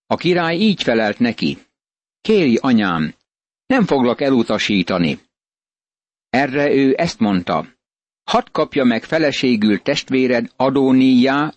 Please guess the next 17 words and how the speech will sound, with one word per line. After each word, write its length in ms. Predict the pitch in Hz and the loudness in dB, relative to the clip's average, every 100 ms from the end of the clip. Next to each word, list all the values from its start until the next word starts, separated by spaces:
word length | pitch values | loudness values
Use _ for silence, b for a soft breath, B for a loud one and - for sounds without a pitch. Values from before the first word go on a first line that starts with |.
| _ | _
a 100 | 117 | -4
sunémi 540 | - 220 160 123 120 | 0 0 2 2 2
Abiságot." 920 | - 156 110 98 101 87 80 80 - _ _ _ _ _ _ _ _ _ | 2 0 0 -2 -4 -4 -4 -6 -6 _ _ _ _ _ _ _ _ _
Királyok 420 | _ 139 117 101 117 | _ -2 0 -2 -2
első 340 | 135 - 135 | -4 -2 -2
könyve, 460 | 143 127 127 143 - _ _ _ _ _ _ | 0 2 2 -2 -6 _ _ _ _ _ _
második 540 | 101 113 127 120 123 | -4 -2 -2 -2 -2
rész, 420 | 123 135 143 - _ _ _ _ | 0 0 -2 -6 _ _ _ _
tizennyolcadik 800 | - 123 143 139 135 135 131 123 | -2 0 2 0 0 -2 -2 -2
verstől 600 | 113 123 120 - 127 135 143 _ _ _ | -2 -4 -4 -2 -2 -2 -6 _ _ _
a 140 | 131 | -6
huszonegyedik 840 | 127 202 151 113 117 101 95 92 - | -2 0 0 0 -2 -2 -2 -4 -4
versig. 600 | 95 85 - 73 - _ _ _ _ _ _ _ _ _ _ | -4 -2 -2 -4 -8 _ _ _ _ _ _ _ _ _ _
Ez 220 | 113 98 | -4 0
vakmerő 540 | 135 - 156 131 120 | -2 -2 -2 2 0
kérés 480 | 117 139 117 107 98 | 0 0 2 0 -2
volt, 560 | - 117 143 - - | -2 0 0 -4 -12